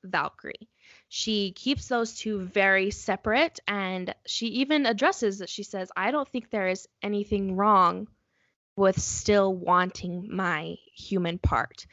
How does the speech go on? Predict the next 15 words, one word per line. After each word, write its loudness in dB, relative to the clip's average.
because 2
she 2
has -2
a -6
secret 2
identity. 4
Nobody 4
knows, 6
except -4
for 6
her 4
best 0
friend, 0
Lisa. -4
Um, -4